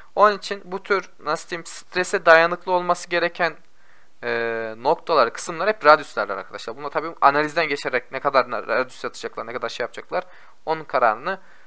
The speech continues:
e, analizciler, üretimciler karar verir. E, biz modelimizin sonuna geldik arkadaşlar.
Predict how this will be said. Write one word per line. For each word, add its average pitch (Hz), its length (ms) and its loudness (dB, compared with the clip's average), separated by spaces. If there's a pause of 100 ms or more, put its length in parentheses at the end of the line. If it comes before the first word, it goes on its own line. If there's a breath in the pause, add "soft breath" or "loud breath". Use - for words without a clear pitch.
(160 soft breath)
e, 127 60 -4
analizciler, 139 920 2
üretimciler 156 640 0 (160)
karar 110 340 2
verir. 160 280 -6 (540 loud breath)
E, 110 840 -6 (440)
biz 208 180 -6
modelimizin 196 480 0
sonuna 185 360 0
geldik 127 240 4
arkadaşlar. 113 540 0